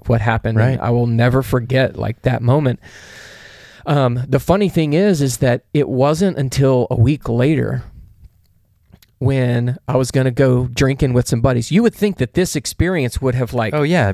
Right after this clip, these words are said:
Speaker 2: Immediately sobered.
Speaker 1: immediately everything,
Speaker 2: Yeah.
Speaker 1: like, "Lord, I'm yours." But I was so spun.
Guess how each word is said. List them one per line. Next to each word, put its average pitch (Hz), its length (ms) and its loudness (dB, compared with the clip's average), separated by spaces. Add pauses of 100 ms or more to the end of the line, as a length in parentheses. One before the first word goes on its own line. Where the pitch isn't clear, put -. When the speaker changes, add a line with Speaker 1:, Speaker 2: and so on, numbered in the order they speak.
Speaker 2:
Immediately 147 640 2
sobered. 123 640 0 (240)
Speaker 1:
immediately 147 680 0
everything, 135 640 0
Speaker 2:
Yeah. 120 60 0
Speaker 1:
like, 117 280 -4
"Lord, 127 240 0
I'm 123 140 0
yours." 120 400 0 (800)
But 131 320 2
I 131 100 -2
was 147 240 2
so 156 520 0
spun. 135 920 -2